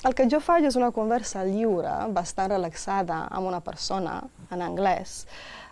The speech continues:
eh, una persona que, em, que ve d'una altra part del món, normalment, i que, eh, ha començat una nova vida a Catalunya. Per tant, és un tema que m'interessa molt, eh, com ha canviat la seva vida aquí, com veu Catalunya des de fora, amb els,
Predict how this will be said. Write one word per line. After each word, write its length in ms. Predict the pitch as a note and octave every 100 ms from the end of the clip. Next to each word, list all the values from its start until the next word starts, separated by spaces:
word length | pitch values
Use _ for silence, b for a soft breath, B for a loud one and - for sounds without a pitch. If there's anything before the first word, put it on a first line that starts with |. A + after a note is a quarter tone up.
| B
eh, 300 | G#3+ F#3 F3+ F3+
una 240 | G3 F#3+
persona 400 | F#3 - G#3+ G#3
que, 160 | - G3+
em, 460 | F#3+ F#3+ F#3+ F#3 F#3+ B B B B _ _ -
que 220 | G#3 F#3+ F#3+ F#3 F3+
ve 240 | F3+ F#3+ G#3
d'una 240 | G3+ G#3
altra 240 | A3+ G#3
part 240 | G3+ G3+ F#3+
del 160 | F3
món, 480 | E3+ F#3 G#3+ F3+ A3+
normalment, 840 | C#4+ G3+ F3 E3 E3+ G3+ G3 G3 C#4+ F4+ - -
i 60 | G3
que, 160 | G3+
eh, 640 | F3+ G#3+ - F3+ D#3+ D3+ - - - -
ha 40 | E3+
començat 380 | F3+ E3 F3 F3+
una 80 |
nova 140 | E3+ E3+
vida 220 | F3 E3+
a 60 | E3
Catalunya. 500 | E3 E3 F3+ F#3+ E3+ D#3+
Per 80 | E3+
tant, 120 | G3+ A3
és 80 | G#3+
un 60 | G#3
tema 160 | A3+
que 140 | A3+ G#3+
m'interessa 560 | G3+ G#3 G3+ G#3+ -
molt, 300 | G#3 F#3+ E3+ B B B B
eh, 300 | - G#3 G3+ F#3+
com 140 | A3
ha 40 | A3+
canviat 240 | G#3 G3+ G3+
la 60 |
seva 240 | F3+ F#3+ F3
vida 500 | F3+ G#3+ G3 F#3 F#3 - -
aquí, 480 | D#3+ - G#3 F#3 F#3 - B B
com 200 | - F#3+
veu 120 | F#3+ F#3
Catalunya 460 | F3+ F3 F#3 F#3 E3
des 160 | E3
de 80 | E3
fora, 380 | D#3+ G3 F#3+ E3+
amb 160 | E3+ F3
els, 140 | F3+